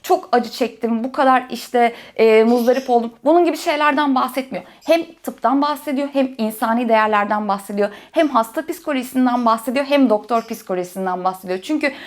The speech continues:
o kadar zordu ki o satırları okumak. Doktor önlüğünü çıkartıp hasta önlüğünü giymek, orada yatmak ve hayatının son günlerinde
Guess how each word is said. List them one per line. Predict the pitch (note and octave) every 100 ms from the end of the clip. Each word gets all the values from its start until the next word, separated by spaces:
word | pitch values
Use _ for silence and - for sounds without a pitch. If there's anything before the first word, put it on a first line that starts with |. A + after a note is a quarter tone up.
| - - -
o | A#3
kadar | F4 F#4 G4
zordu | B3+ C4+ D4 G#4
ki | -
o | C4+
satırları | A#3 A#3 G#3 G3 F#3+ A3
okumak. | - - F#3+ - - - - - G#3+
Doktor | B3 B3+ E4
önlüğünü | - A#3+ A#3 A3 A3
çıkartıp | - B3+ G#3 - C#4+ _
hasta | - A#3 -
önlüğünü | - G#3+ G3 F#3
giymek, | F3 F#3+ F#3+ E3+ - _ - -
orada | A#3 A#3 A3
yatmak | G#3+ A#3 - A3+ A3+
ve | A3+ C#4+ - - - -
hayatının | A#3+ B3+ C#4 C#4+ D4+
son | D4 - D4 D#4+
günlerinde | D4+ D4 C4 B3 B3 B3